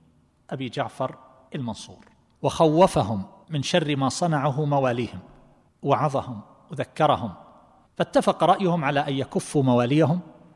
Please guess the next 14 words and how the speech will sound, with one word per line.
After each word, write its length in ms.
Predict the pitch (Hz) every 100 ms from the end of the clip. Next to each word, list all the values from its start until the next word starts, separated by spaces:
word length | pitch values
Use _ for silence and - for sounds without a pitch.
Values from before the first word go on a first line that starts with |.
| 143
ويفرقوهم، 760 | 135 - 131 127 160 156 180 190 - - _
وأن 340 | 151 143 139
يذهبوا 460 | 190 151 143 127 113 -
إلى 140 | 160
أميرهم 540 | 151 151 165 170 165 190 - - _ -
هناك 500 | 143 170 - - - _ _ -
ببطن 380 | 147 147 143
نخل، 240 | 160 - 170 - _ _
وأن 360 | 170 147 151 160 156 _ _ _ 156
يردوه 600 | 143 127 113 147 131 135
إلى 240 | 131 131 - _ _ -
موضعه 460 | 139 127 151 143 151 208 - - _ _
وإمارته، 800 | - 135 139 131 143 - 170 196 - - -
ففعلوا. 520 | - - 127 101 87